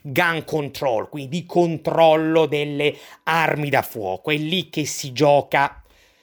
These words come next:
il dibattito a livello parlamentare e più in generale poi a livello politico.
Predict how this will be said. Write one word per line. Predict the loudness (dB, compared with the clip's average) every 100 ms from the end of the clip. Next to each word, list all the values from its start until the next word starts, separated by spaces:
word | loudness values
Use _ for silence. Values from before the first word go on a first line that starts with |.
| _ _
il | -8 -8
dibattito | -4 0 2 0 -2 -10 -10 -4 -2 -4 _ _ _ _ _ _ _
a | -2
livello | -2 0 2 0 0 2 0 -2 _
parlamentare | -4 -2 0 2 2 2 2 2 2 4 2 0 -12 _ _
e | -6 -4
più | -4 -8
in | -6
generale | -6 -4 -2 -2 -2
poi | -4 -6 -4 -6 -8 -12 -2
a | -2
livello | 0 -2 -2 -4 -6 -10 -10
politico. | -6 -4 -4 -10 -12 -14 -10 -12